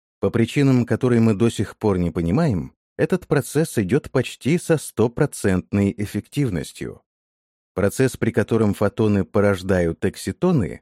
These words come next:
накапливаемые в центрах сбора, можно сравнить с турниром по гольфу, в ходе которого все участники отправляют свои мячи случайным образом во всех направлениях.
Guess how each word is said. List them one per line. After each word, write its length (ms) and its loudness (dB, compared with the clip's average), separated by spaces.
накапливаемые 920 0
в 80 -20
центрах 440 -2
сбора, 460 -2
можно 320 2
сравнить 580 0
с 140 -14
турниром 500 4
по 140 0
гольфу, 580 -2
в 100 -20
ходе 240 2
которого 500 0
все 280 0
участники 720 0
отправляют 640 0
свои 280 2
мячи 360 2
случайным 680 0
образом 560 0
во 220 0
всех 360 -2
направлениях. 920 -4